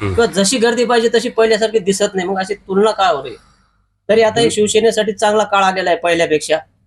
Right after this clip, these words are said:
Speaker 2: पहिल्यापेक्षा गर्दी जास्त पाहिजे आता सध्याच्या घडीला, पण ते दिसत नाही, असं का होतंय?
Speaker 1: याचं कारण म्हणजे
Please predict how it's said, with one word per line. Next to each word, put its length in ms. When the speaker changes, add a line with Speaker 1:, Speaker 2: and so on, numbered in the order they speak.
Speaker 2:
पहिल्यापेक्षा 540
गर्दी 300
जास्त 260
पाहिजे 260
आता 160
सध्याच्या 380
घडीला, 340
पण 120
ते 60
दिसत 240
नाही, 120
असं 200
का 200
होतंय? 240
Speaker 1:
याचं 280
कारण 320
म्हणजे 720